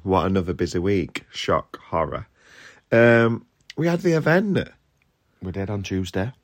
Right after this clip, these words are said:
Speaker 2: Wednesday.
Speaker 1: Wednesday. Tuesday was your mum's birthday.
Speaker 2: Tuesday was mum's birthday. Happy birthday, Mum, even though I know it's six days late. And I have wished my mum happy birthday before then, but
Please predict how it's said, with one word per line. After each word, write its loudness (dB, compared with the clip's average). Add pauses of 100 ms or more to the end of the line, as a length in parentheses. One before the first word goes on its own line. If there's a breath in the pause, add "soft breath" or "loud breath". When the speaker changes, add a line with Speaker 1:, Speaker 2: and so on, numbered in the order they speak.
(120)
Speaker 2:
Wednesday. 0
Speaker 1:
Wednesday. 0 (360)
Tuesday -4
was -2
your -6
mum's -6
birthday. -8 (240)
Speaker 2:
Tuesday -4
was -2
mum's -4
birthday. -8 (800 loud breath)
Happy -6
birthday, -4
Mum, -4
even -4
though -2
I -2
know -4
it's -10
six -12
days -6
late. -2
And -4
I 0
have 0
wished -8
my -8
mum -6
happy -12
birthday -8
before -8
then, -8
but -8